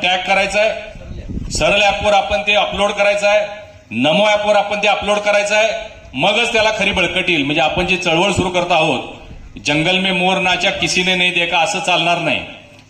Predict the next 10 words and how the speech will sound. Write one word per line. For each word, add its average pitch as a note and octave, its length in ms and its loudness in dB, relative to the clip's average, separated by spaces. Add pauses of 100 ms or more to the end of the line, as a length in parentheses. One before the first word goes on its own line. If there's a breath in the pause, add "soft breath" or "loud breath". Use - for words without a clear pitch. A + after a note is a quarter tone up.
हे D3 80 0
देशापर्यंत, F#3 720 0
केंद्रापर्यंत F#3 580 0
ते F#3+ 60 -2
गेलं F#3 260 0
पाहिजे, C3+ 420 0 (360 loud breath)
या E3 120 2
दृष्टिकोनातून F3+ 640 -2
सर्व F#3 280 0
पदाधिकाऱ्यांनी E3+ 760 0